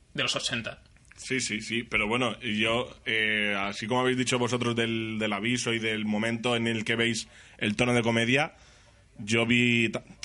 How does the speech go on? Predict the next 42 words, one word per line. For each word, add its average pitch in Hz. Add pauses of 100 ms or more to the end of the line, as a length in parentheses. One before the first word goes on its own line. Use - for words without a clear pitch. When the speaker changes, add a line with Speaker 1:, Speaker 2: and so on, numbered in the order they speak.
(120)
Speaker 2:
también 123
vine 135
con 131
preaviso, 139
que 113
sabía 110
el 113
tono 120
de 117
comedia 117
que 110
iba 113
a 110
tener 113
esta 113
película, 123 (640)
pero 101
en 98
el 101
minuto 104
uno, 131 (380)
en 101
el 104
de 104 (840)
se -
despiertan 120
los 123
niños 123
y 123
dicen, 117
"Venga, 127
chicos, 123
tenemos 123
que 127
llegar 120
a 120
nuestra 120
cabaña", 117
y 110
están 113
todos 120
ahí, 123